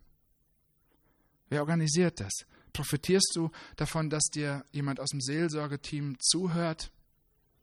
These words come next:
und dir dient mit Ohren? Warst du schon mal auf unserer Homepage und dankbar, dass du eine Predigt nachhören konntest?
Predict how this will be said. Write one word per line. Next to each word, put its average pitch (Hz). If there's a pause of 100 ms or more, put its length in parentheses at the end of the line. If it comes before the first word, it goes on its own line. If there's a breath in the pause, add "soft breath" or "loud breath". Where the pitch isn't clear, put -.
(140)
und 147
dir 143 (200)
dient 185
mit 135
Ohren? 175 (2000 loud breath)
Warst 160
du 156
schon 160
mal 151
auf 143
unserer 143
Homepage 170
und 139
dankbar, 147 (340 soft breath)
dass -
du -
eine 131
Predigt 165
nachhören 156
konntest? 151